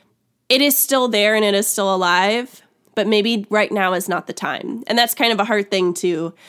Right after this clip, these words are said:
wrap your head around sometimes, is that, you know, you're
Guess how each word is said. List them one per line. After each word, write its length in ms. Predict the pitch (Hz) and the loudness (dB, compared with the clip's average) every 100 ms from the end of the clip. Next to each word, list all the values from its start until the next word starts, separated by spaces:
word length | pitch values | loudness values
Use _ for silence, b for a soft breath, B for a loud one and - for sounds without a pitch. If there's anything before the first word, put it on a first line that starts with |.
| B - | B 0
wrap 220 | 220 208 | 0 2
your 100 | 185 | 0
head 160 | 208 185 | 0 0
around 360 | 196 226 247 | 2 2 0
sometimes, 600 | - 330 - 240 254 285 | 0 -2 0 2 2 0
is 100 | 254 | 0
that, 280 | 226 180 - - _ _ | 0 0 -2 -10 _ _
you 100 | 220 | 0
know, 100 | 208 | 2
you're 480 | 190 190 208 202 196 | 2 2 2 0 -2